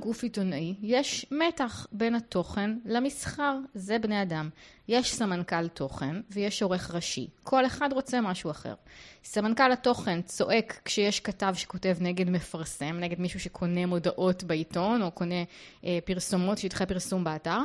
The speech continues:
הוא פונה לעורך החדשות, או לעורך התוכן, ואם הם לא מסתדרים, אני, הוא בתור המנכ״ל,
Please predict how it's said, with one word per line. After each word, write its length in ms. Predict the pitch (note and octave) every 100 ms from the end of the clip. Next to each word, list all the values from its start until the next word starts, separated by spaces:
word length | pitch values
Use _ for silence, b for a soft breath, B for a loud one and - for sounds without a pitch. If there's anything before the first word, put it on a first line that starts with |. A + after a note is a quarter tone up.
| D#4 B B B
הוא 100 | G3+
פונה 280 | G#3+ B3 C#4+
לעורך 340 | A#3 G#3 A#3
החדשות, 800 | A#3 - F#3 E3 - D#3 G#3 B3 - b b _ _ _ _ -
או 60 | G3+
לעורך 400 | G3 F#3 G#3 -
התוכן, 460 | F3+ D#3 D3+ F3+ A#3+
ואם 260 | F#3 - D4
הם 140 | C#4+
לא 100 | C4+
מסתדרים, 640 | C4+ C#4 - B3 C#4 G#4 F#4+
אני, 380 | G3+ F#3+ G#3 E4 -
הוא 160 | G#3+
בתור 240 | G#3 G3 F3+
המנכ״ל, 280 | E3+ D#3+